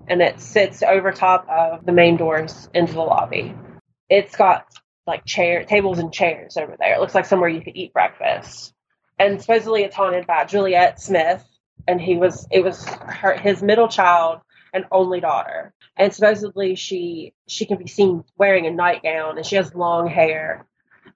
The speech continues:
And if, uh, she, she's dancing to music only she can hear. And supposedly if you leave a rose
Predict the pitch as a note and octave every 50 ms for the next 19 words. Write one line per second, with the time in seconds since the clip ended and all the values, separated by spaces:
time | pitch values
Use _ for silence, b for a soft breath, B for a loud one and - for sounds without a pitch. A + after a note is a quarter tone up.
0 | _ - E3+ E3+ E3 D#3+ D#3+ D#3+ D#3 D3+ D3 - - - - - G3 - - -
1 | - - E3 E3 D#3+ - - - - - - - G#3+ G#3 E3+ - - - - G#3
2 | F3 - A3 G#3+ A3 G#3+ G#3+ G3+ F#3+ F3+ F#3 G3 G3+ F#3 G3 F#3+ - E3 D#3+ D#3+
3 | D#3+ D#3+ - - F#3+ F3 - D#3 D3+ D#3 F3+ E3+ D#3 - - F2 E2 - - _
4 | _ - - G3+ G3+ - F3+ A3+ A3+ A#3 A3+ A3 G#3 - G#3 G3 G3 F#3 - F#3
5 | - F#3 F#3+ F#3 E3+ F#3 G3+ G3 F#3+ F#3+ - - - E3+ E3+ E3+ - F#3 F#3 F#3+
6 | F#3+ F3 D#3+ D3+ D3+ D#3 D#3 - - - - - _